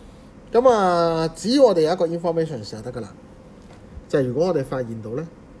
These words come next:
兩個三角形嘅底角一樣，A B C，如果呢兩隻角一樣，if angle A B C 係等於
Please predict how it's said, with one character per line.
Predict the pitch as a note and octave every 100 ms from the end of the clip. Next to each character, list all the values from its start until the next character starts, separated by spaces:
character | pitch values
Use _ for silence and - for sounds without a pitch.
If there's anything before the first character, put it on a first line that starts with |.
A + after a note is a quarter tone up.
| -
兩 | - B2+ C#3+
個 | D#3
三 | G3 F#3+
角 | F3
形 | B2
嘅 | G#2+ B2 G#2
底 | A2
角 | C#3 C3+ B2+
一 |
樣 | B2+ A#2+ - - - - - - - -
，A | C3+ C3
B | C3
C， | B2 - B2 - - - - - - - - - - - - - - - - - -
如 | A#2+
果 | C3
呢 | F#3
兩 | F#3+ C#3 A#2
隻 | B2+
角 | - G#2
一 | A#2
樣， | G2+ - - - - - - - - - - - C#3 C3 D3
if | D#3+ - - - - - - - - - -
angle | D3+ D#3 D#3 D3+ C#3+ -
A | C#3+ C#3 C3+ C3+ C3+ C#3 - - - - - - -
B | C3 B2
C | - - A2+ G#2 - - - - -
係 | -
等 | D#3 A2+ D3+
於 | D3